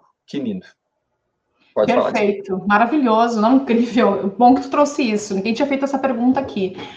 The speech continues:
Speaker 2: Mas acho que as, as maiores dúvidas foram respondidas. Então, pra gente entender, água, a gente tem que beber.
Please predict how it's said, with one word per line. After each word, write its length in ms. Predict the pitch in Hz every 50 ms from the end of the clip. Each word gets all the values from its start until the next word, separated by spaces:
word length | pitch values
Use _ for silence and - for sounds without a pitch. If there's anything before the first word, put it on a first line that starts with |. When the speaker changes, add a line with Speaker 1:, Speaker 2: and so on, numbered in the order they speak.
| - - - -
Speaker 2:
Mas 160 | - 226 247
acho 120 | 240 240 -
que 60 | 294
as, 180 | 269 247 226 -
as 280 | - 233 226 - - 208
maiores 320 | 240 233 220 220 254 285
dúvidas 320 | 269 277 269 262 302 302 -
foram 240 | - 277 269 269 269
respondidas. 960 | 269 269 - - 254 247 233 220 190 196 196 196 202 277 392 480 - - _ - - - -
Então, 600 | 247 233 - - 254 302 359 359 233 - - - _ _ _ _ _ _ _ _ _ _ _
pra 140 | - 277 277
gente 180 | 269 269 - 311
entender, 600 | 320 269 302 262 247 214 202 185 190 - - - -
água, 560 | - 254 240 233 226 220 196 185 175 - - -
a 100 | 240 262
gente 300 | 247 254 277 - - -
tem 200 | 277 269 330 381
que 120 | 381 349
beber. 520 | 254 - 202 196 214 208 202 220 277 349